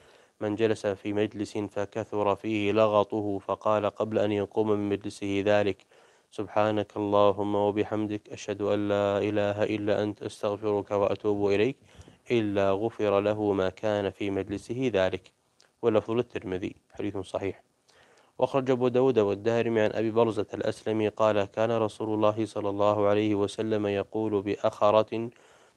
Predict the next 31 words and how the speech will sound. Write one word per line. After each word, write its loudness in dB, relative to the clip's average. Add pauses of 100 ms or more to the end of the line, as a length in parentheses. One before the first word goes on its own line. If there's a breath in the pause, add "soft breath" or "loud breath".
(120)
إذا 4
أراد 6
أن 0
يقوم 0
من 2
المجلس: -4 (260)
"سبحانك 0
اللهم 2
وبحمدك، 0 (140)
أشهد -4
أن 0
لا 2
إله 0
إلا 0
أنت، -4
أستغفرك -2
وأتوب 0
إليك". 0 (640 soft breath)
فقال 6
رجل: 2
"يا 2
رسول 2
الله، -2
إنك -2
لتقول 0
قولا 2
ما 4
كنت -4
تقوله 0
فيما -2
مضى". 6